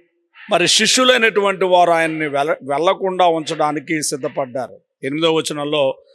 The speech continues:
ఆయన శిష్యులు, "బోధకుడా, ఇప్పుడే యూదులు నిన్ను రాళ్లతో కొట్ట చూచుచుండిరి, అక్కడికి తిరిగి వెళ్ళుదువా?" అని ఆయనను అడిగిరి. గమనించండి,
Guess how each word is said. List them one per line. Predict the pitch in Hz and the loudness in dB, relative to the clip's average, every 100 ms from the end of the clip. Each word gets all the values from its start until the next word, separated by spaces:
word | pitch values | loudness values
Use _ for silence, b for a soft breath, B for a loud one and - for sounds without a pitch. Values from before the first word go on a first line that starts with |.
| b _ | b _
ఆయన | 139 160 226 247 | 2 4 4 4
శిష్యులు, | 254 214 208 214 208 | 2 0 0 2 2
"బోధకుడా, | 180 165 180 190 190 180 165 151 175 - _ _ _ | 2 2 2 0 2 2 4 4 0 -2 _ _ _
ఇప్పుడే | 170 160 151 226 233 233 233 | -6 -6 -2 2 4 4 2
యూదులు | 196 196 214 220 220 | 0 0 2 2 0
నిన్ను | 214 208 | 0 -2
రాళ్లతో | 196 165 165 196 196 208 202 | 0 2 2 2 0 0 0
కొట్ట | 175 170 - | 0 0 2
చూచుచుండిరి, | 208 - 180 156 180 175 156 151 156 233 247 - _ _ _ b 131 | 0 0 -6 -4 -4 -4 -4 -2 2 2 0 -6 _ _ _ b -2
అక్కడికి | 160 - 233 226 226 | -2 2 2 2 2
తిరిగి | 220 208 202 196 | 4 4 4 4
వెళ్ళుదువా?" | 185 196 208 202 190 180 | 4 4 6 6 4 2
అని | 170 185 202 160 160 165 _ _ _ _ | 2 2 4 2 0 -4 _ _ _ _
ఆయనను | 123 135 165 170 156 | 2 4 4 2 2
అడిగిరి. | 143 139 139 107 - _ _ _ _ 123 | 0 0 -2 -6 -16 _ _ _ _ -6
గమనించండి, | 131 147 151 - 123 104 101 | -4 -4 -4 -4 -4 -8 -18